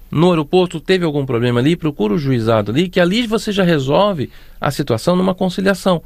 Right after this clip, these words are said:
numa conversa com, com a empresa aérea,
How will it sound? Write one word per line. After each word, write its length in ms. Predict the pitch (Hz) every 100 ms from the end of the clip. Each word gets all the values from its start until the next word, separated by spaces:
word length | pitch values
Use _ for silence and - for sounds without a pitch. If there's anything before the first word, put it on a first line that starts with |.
| -
numa 220 | 135 135
conversa 540 | 143 151 135 143 139
com, 220 | 147 160 147 - - - - - - - - -
com 320 | - 135 135
a 80 | 139
empresa 360 | 139 127 120
aérea, 400 | 139 110 156 214